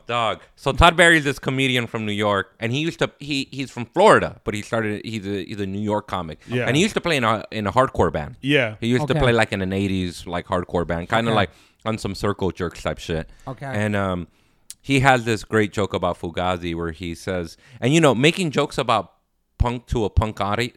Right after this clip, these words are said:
Speaker 1: to a non-punk audience, sometimes hard 'cause you, there's a lot of context.
Speaker 3: Yeah.
Speaker 1: But he set it up properly, and I'm gonna butcher it, but he says,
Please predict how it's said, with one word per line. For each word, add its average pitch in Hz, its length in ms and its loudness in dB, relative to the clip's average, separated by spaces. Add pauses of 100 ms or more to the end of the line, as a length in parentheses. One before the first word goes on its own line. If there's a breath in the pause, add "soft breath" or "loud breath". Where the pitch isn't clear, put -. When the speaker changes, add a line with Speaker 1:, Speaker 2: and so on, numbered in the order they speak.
Speaker 1:
to 117 220 4
a 95 40 -2
non-punk 110 800 -2
audience, 139 480 -2 (220 soft breath)
sometimes 180 380 6
hard 202 220 10
'cause 147 140 0
you, 131 300 2
there's 131 180 2
a 127 60 2
lot 120 160 2
of 117 80 -2
context. 117 640 -4
Speaker 3:
Yeah. 127 320 -6 (100)
Speaker 1:
But 113 140 -2
he 127 100 -4
set 131 200 -2
it 117 120 2
up 104 100 -2
properly, 101 600 -4
and 104 120 0
I'm 117 120 4
gonna 113 120 6
butcher 95 360 2
it, 73 200 -8
but 90 140 -6
he 104 160 -8
says, 95 380 -6